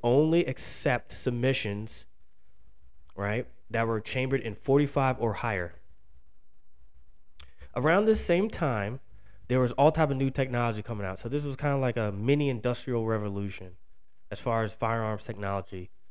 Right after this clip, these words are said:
And you see that as you get closer to the First World War, the massive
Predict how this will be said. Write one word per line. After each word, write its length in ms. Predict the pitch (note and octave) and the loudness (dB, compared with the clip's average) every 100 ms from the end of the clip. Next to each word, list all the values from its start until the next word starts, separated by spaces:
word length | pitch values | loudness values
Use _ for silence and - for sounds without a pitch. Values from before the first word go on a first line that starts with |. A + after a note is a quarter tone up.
| - - | -12 -2
And 440 | A#2+ A#2+ A#2 G2 A#2 | 0 2 0 -4 -8
you 200 | G#2+ D3 | 2 4
see 320 | D3 - F3 F3 | 4 2 2 2
that 420 | B2+ G#2+ A2+ - - | 2 2 0 -4 -6
as 160 | A#2+ A#2 | -2 0
you 80 | B2 | 2
get 140 | C3 | 0
closer 580 | - C3 C3 C3+ C3 B2 - - | 2 2 4 2 2 0 -6 -12
to 100 | - | -6
the 80 | A2 | -4
First 380 | - - B2+ B2 | -4 0 0 0
World 320 | G#2+ A#2 A2+ | 0 2 2
War, 460 | G#2 B2 C3 G#2 G#2 - - - - | 2 4 4 2 -2 -10 -14 -14 -10
the 380 | A#2 A2+ A2+ G#2+ - - | -4 -2 0 -2 -10 -12
massive 1120 | A#2+ A#2+ C3+ D3 D#3+ E3+ - D3+ A2 - - | -8 -6 -2 0 2 0 0 0 0 -4 -14